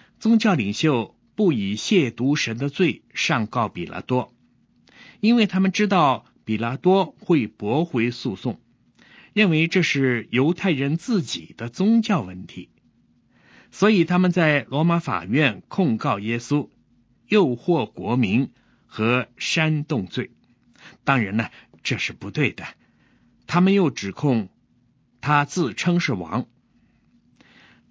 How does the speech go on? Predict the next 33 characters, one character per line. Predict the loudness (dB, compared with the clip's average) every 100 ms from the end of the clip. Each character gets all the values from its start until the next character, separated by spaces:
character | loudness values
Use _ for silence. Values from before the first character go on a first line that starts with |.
| _
第 | 0 0
三 | 0 2 2
到 | 2 0
第 | -4
五 | -6 -10
节， | -8 -2 -2 -4 _ _ _ _ _ _ _ _ _ _ _ _ 0
比 | 2
拉 | 4 2
多 | 2 0
问 | 0 2 2
耶 | 0 -2
稣 | -2 -6 -4
说 | 0 0 0 -6 _ _ _
：“你 | 0 2 2
是 | 2 0 2
犹 | 0 -2
太 | -2 -2
人 | 0 -2
的 | -2
王 | -2 2
吗？” | 0 0 _ _ _ _ _ _ _ -20 -14 0
耶 | 2
稣 | 4 0
回 | -2 -6
答 | -4
说 | -6 -4 -2 -2 -6 _ _ _ _
：“你 | 2 2 2
说 | -4 -6
的 | -4
是。” | -6 -6 -10 _ _ _ _ _ _ _ _ _ _ _ -2
比 | 2
拉 | 2
多 | 2 2 0 -2